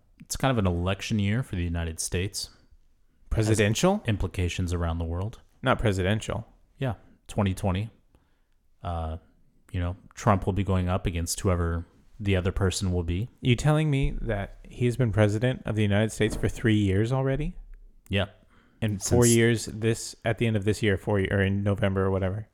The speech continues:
Speaker 1: Well, he was elected in two thousand sixteen and inaugurated in January two thousand seventeen.
Speaker 2: Wow.
Speaker 1: Yeah.
Speaker 2: That went by really, really fast.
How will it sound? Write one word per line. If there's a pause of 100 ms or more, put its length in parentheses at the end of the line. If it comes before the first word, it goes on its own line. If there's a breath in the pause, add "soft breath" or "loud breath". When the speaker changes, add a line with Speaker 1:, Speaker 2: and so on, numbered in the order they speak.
(440)
Speaker 1:
Well,
he
was
elected
in
two
thousand
sixteen
and
inaugurated
in
January
two
thousand
seventeen. (240)
Speaker 2:
Wow. (640)
Speaker 1:
Yeah. (180)
Speaker 2:
That
went
by
really,
really
fast.